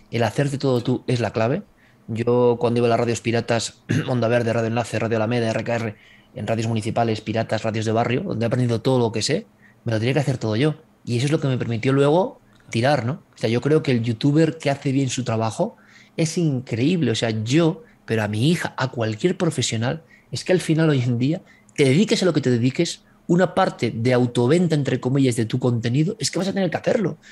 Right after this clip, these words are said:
Y es mejor hacerlo bien que hacerlo mal. Es mejor editarlo bien que editarlo mal. Es mejor hablar y comunicar mejor que no saber comunicar. Es que es de lógica, ¿no? Entonces yo, como hablábamos al principio de todo, hace tres horas, ¿no? De,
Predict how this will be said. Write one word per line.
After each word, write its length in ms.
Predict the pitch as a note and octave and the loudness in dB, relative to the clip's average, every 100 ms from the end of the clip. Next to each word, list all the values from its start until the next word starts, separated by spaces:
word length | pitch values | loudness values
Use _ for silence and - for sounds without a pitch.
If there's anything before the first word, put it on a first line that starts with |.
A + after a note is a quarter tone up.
| - - | -10 -2
Y 80 | |
es 60 | C#3 | 2
mejor 240 | D#3 E3 | 4 4
hacerlo 320 | C3 F3 F3+ F3+ | 4 4 4 6
bien 280 | F#3 A3 G#3 | 4 2 -2
que 100 | B2+ | 0
hacerlo 280 | E3 C#3 | 2 2
mal. 200 | G#2+ C3+ - | 0 -2 -4
Es 80 | |
mejor 180 | B2 C#3+ | -2 0
editarlo 380 | C3 A#2 E3 F#3+ | 0 4 4 4
bien 220 | F#3 G3+ | 4 2
que 80 | G3+ | 0
editarlo 340 | D#3 E3+ D#3+ A#2 | 0 2 2 0
mal. 180 | B2 A#2 - - | -2 -4 -10 -6
Es 80 | C#3 | 0
mejor 260 | D3+ D#3 D3 | 2 2 2
hablar 220 | A#2 F3 | 4 2
y 40 | |
comunicar 460 | G3 F#3 F#3+ F3 F3 | 2 0 0 0 2
mejor 440 | E3 D#3+ F3 G3 - - - - _ _ | 2 2 2 0 -6 -20 -20 -20 _ _
que 260 | - C#3 B2 | 0 2 4
no 140 | C#3+ | 4
saber 260 | E3+ C#3 B2 | 2 2 2
comunicar. 520 | A2+ G#2+ G#2 D3+ - - | 0 -4 0 0 0 -4
Es 160 | - | -2
que 100 | - | 2
es 40 | E3+ | 4
de 80 | C#3 | 4
lógica, 360 | E3+ C3 A#2 | 4 2 -2
¿no? 140 | A#2 - - - - | -4 -8 -18 -20 -4
Entonces 380 | A#2 A#2+ C#3 D3+ | -2 0 0 2
yo, 340 | C3+ D#3+ - - _ _ - - | 2 2 0 -8 _ _ -10 -8
como 160 | - A#2 | -2 2
hablábamos 320 | B2 D#3+ D3 | 4 4 4
al 80 | B2+ | 2
principio 320 | A#2+ A2 A2 | -2 -2 -2
de 60 | A2 | 0
todo, 260 | A#2+ A#2 | 2 2
hace 160 | - A#2+ | 2 -2
tres 200 | - - | -2 0
horas, 240 | C3 A2+ D3 | 0 0 -2
¿no? 120 | - - - | -2 -6 -8
De, 600 | B2 B2 A#2+ A#2 A#2 A2 | -2 2 2 4 2 0